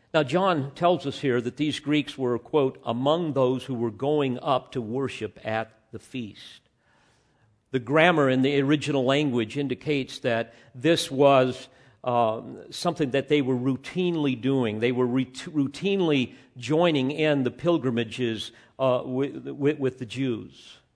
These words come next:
It could be translated, they, they were accustomed to going up with the Jews. Now, whether or not they were full-fledged proselytes of Judaism, we, we, we don't know. The text does not say.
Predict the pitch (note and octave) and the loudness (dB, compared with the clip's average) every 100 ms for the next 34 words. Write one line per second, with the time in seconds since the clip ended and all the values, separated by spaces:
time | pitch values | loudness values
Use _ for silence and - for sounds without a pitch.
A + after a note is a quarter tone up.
0 | _ _ _ _ C#3+ C#3+ F3+ D#3+ - F3+ | _ _ _ _ -4 0 2 0 0 0
1 | E3+ C#3+ D#3+ C#3 C3 A2+ B2 C3 C3+ A2+ | 0 0 2 4 2 0 -8 -14 -14 -14
2 | - C3+ C3 C#3 C3 C#3+ C3+ C#3+ C3+ - | -14 -10 -2 -2 0 0 2 0 -4 -4
3 | - E3 - - A2 A2 G#2+ C3 B2+ A2+ | -2 -2 -4 -6 -6 -6 -4 -2 -2 -4
4 | A#2+ B2+ - - _ _ _ _ A#2 B2 | -4 -4 -6 -16 _ _ _ _ -4 0
5 | B2 - - - A2+ G2 A#2+ G#2+ G2+ - | 0 -2 -18 -14 -12 -6 -6 -6 -8 -10
6 | C#3 C3 F3 F3+ E3 D#3 D3+ C#3+ C3 A#2+ | -2 0 2 4 4 2 2 0 -2 -2
7 | - D#3+ D#3 - C#3+ C3+ G#2 - - - | -4 -4 -4 2 4 4 0 -16 -20 -20
8 | _ _ - D3+ D#3+ - E3+ D#3 D#3+ D#3 | _ _ -2 4 4 2 0 2 2 0
9 | - - - A#2 A#2+ D3 D3 D3 - C#3 | -6 -16 -14 -10 -4 0 2 0 -2 -4
10 | B2+ B2 B2+ C3+ A#2+ B2+ A#2 A2+ A2+ G#2 | -2 -2 -2 -4 -4 -4 -4 -4 -6 -8
11 | G2+ G2 - - - B2+ - A2+ - A2+ | -8 -14 -20 -14 -6 -6 -6 -10 -8 -10
12 | - - A2+ G#2+ G#2+ | -12 -12 -10 -10 -12